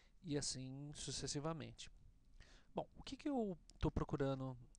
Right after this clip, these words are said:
fazer aqui nessa, nessa simulação? Primeiro, mostrar como é que computacionalmente a gente poderia entender a dinâmica do retrabalho no projeto,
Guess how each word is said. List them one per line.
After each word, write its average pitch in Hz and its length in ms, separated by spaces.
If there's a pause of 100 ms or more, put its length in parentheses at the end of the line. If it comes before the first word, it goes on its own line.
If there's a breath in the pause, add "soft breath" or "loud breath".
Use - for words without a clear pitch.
(140)
fazer 127 460
aqui 123 440
nessa, 120 760 (100)
nessa 123 240
simulação? 120 540 (400 loud breath)
Primeiro, 139 340 (520 soft breath)
mostrar 156 640 (200)
como 151 140
é 156 60
que - 100
computacionalmente 143 1120 (140)
a 139 80
gente 120 200
poderia 127 440
entender 123 560 (360 loud breath)
a 147 60
dinâmica 123 420
do 123 100
retrabalho 113 540
no 127 120
projeto, 151 600